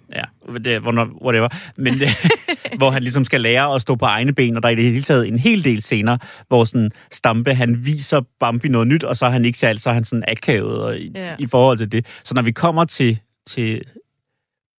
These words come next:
Speaker 1: den frosne sø-scenen, som er den bedste af dem, nå, men så er man allerede, "Vi har, nu har vi set det, kom nu videre,"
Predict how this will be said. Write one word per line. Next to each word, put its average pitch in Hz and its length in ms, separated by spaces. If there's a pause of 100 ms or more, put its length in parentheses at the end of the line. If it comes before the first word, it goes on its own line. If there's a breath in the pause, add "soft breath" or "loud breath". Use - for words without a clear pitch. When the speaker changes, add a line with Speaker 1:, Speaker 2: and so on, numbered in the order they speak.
(500)
Speaker 1:
den 123 100
frosne 143 380
sø-scenen, 113 920
som 107 200
er 123 100
den 131 160
bedste 185 340
af 113 140
dem, 120 120
nå, 113 100
men 113 120
så 151 100
er 127 180
man 156 140
allerede, 113 340
"Vi 117 80
har, 147 180
nu 143 140
har 147 180
vi 123 80
set 117 280
det, 107 120
kom 127 140
nu 131 80
videre," 104 300